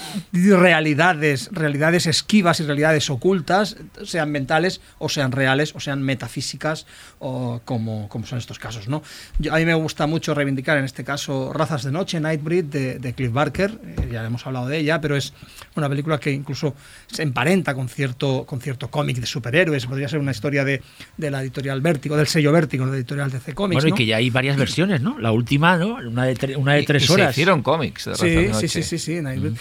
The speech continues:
Speaker 1: Razas de Noche es una película muy interesante que lo que plantea es, eh, de una manera absolutamente
Speaker 2: Y
Speaker 1: loca, como es clásico
Speaker 2: Sí.
Speaker 1: en Cliff Barker, eh, una, una mitología nueva,
Speaker 2: Mm.
Speaker 1: una mitología
Speaker 2: Sí.
Speaker 1: completamente nueva que parte de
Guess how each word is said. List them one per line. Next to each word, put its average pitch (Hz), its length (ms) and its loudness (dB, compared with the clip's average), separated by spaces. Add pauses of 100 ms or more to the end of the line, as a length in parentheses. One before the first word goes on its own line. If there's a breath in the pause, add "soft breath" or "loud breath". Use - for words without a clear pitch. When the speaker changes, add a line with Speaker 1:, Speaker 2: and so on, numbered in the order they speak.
(300 loud breath)
Speaker 1:
Razas 175 260 2
de 160 80 0
Noche 147 180 -2
es 156 60 -2
una 147 140 0
película 143 400 -2
muy 156 240 0
interesante 131 520 -2
que 156 120 -2
lo 123 120 -4
que 135 80 -8
plantea 127 540 -4
es, 131 180 -2
eh, 127 200 -14
de 131 60 -16
una 113 120 -14
manera 113 340 -10
absolutamente 117 520 -8
Speaker 2:
Y - 20 -2
Speaker 1:
loca, 156 560 4 (220 loud breath)
como 165 240 6
es - 100 2
clásico 143 680 2
Speaker 2:
Sí. 135 80 4
Speaker 1:
en - 60 2
Cliff 135 200 0
Barker, 131 340 2 (500 loud breath)
eh, - 120 -14
una, 143 360 4
una 156 180 4
mitología 143 500 4
nueva, 175 360 2
Speaker 2:
Mm. 214 40 -2
Speaker 1:
una 175 100 4
mitología 185 400 4
Speaker 2:
Sí. 202 40 4
Speaker 1:
completamente 156 420 2
nueva 190 260 0
que 147 100 -6
parte 151 300 -2
de 120 60 -8